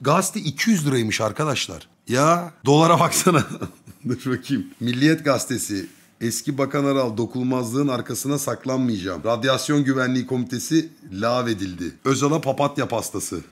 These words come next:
Yirmi yedi Aralık iki bin yedi. <laughs> Yok, yirmi yedi Aralık bin dokuz yüz seksen yedi. anap, S H P, D Y P. Partiler sancılı. Kongreler şimdiden sorun oldu. Abi süper. Bunu var ya, oturup Fenerbahçe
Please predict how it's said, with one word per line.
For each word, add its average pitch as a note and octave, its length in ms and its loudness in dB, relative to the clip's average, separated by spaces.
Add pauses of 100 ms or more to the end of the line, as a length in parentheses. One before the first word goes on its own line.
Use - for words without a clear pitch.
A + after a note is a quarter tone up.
Yirmi C#3 320 4
yedi D3+ 200 8
Aralık D#3+ 380 2
iki C#3 280 0
bin D#3+ 60 4
yedi. C#3 460 6
<laughs> - 40 -2
Yok, A#2+ 120 2 (320)
yirmi A#2+ 260 0
yedi B2+ 140 -2
Aralık B2+ 300 -2
bin A#2 160 -2
dokuz B2 260 -4
yüz A#2+ 80 -8
seksen A2+ 380 -4
yedi. G#2+ 460 -2
anap, C3 360 4
S B2+ 280 2
H B2+ 80 0
P, C#3+ 200 0
D A#2+ 60 2
Y A#2+ 280 2
P. A2+ 320 0
Partiler C3 460 4
sancılı. A#2 600 0
Kongreler A#2+ 500 0
şimdiden B2+ 440 -4
sorun A2+ 320 -4
oldu. E2+ 340 -6 (100)
Abi G#2+ 220 -4
süper. A#2 600 0
Bunu F3+ 220 0
var F#3+ 140 4
ya, D#3 160 0
oturup D#3 560 -2
Fenerbahçe F3 920 4